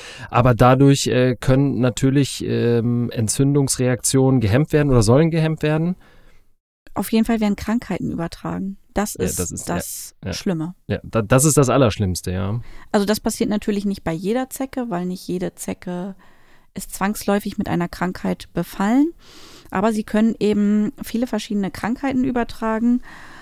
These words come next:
Speaker 2: Und da gehört, äh, ganz vorne ran die Borreliose dazu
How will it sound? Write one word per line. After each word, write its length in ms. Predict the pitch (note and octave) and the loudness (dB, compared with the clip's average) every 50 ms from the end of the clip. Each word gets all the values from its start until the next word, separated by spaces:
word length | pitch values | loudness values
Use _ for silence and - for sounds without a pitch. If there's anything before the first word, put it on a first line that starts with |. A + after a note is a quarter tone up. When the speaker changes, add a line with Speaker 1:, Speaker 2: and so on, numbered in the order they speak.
| - - - | -20 -20 -8
Speaker 2:
Und 180 | - G3+ G#3 - | -4 -4 0 0
da 100 | A3 G#3+ | 0 0
gehört, 680 | G#3 G#3 G#3 G#3 G3 G#3+ G#3+ A3 A3+ - - - - - | 2 0 2 2 2 2 2 2 0 -4 -8 -12 -6 -4
äh, 360 | G3 G3 G3 G3 G3 G3 G3+ - | -2 -2 -2 -2 -2 -4 -6 -6
ganz 640 | - G3 G#3 A3 A#3 A#3 - - - - - - _ _ _ _ _ _ _ _ | -4 -2 0 0 -2 -2 -4 -8 -10 -12 -14 -16 _ _ _ _ _ _ _ _
vorne 380 | - - - A#3+ B3+ B3 A#3+ A3+ | -14 -4 0 2 4 4 2 2
ran 420 | G3 G3+ G#3 G#3+ A3+ A#3 A#3+ B3 - - - - - - - - | 2 0 0 2 2 0 0 -2 -4 -8 -18 -20 -20 -20 -20 -12
die 100 | - G3+ | -10 -10
Borreliose 640 | G3 - G3+ G3 G3 G3 F#3 F#3+ G3 A3 A#3 A3 F3 | -4 -4 -4 -2 -2 -2 -2 -2 -2 -2 -2 -2 -4
dazu 540 | F3 - D#3+ - - - F3 F3 G#3+ B3 | -6 -6 -10 -10 -8 -6 -4 -4 -4 -4